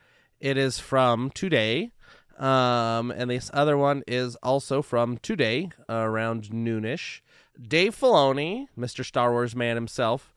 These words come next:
famous for, you know, Mandalorian things and Star Wars, The Clone Wars, et cetera, et cetera, et cetera, um, has now, uh, changed his position,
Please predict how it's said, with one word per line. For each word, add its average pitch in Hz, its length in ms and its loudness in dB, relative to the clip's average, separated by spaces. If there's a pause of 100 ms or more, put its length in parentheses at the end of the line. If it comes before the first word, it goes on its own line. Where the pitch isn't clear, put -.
(240)
famous 117 420 0
for, 117 400 0
you 127 100 -2
know, 120 120 2
Mandalorian 113 800 0
things 113 500 -2
and 110 280 -2
Star 107 280 -2
Wars, 107 320 -2
The 107 80 -6
Clone 104 280 -4
Wars, 101 520 -4
et 104 160 -8
cetera, 101 240 -4
et 101 100 -10
cetera, 101 200 -4
et 98 80 -10
cetera, 110 300 0 (380)
um, 131 460 4
has 156 260 -4
now, 202 640 2
uh, 156 460 2 (180)
changed 226 320 -2
his 220 140 -4
position, 165 720 -4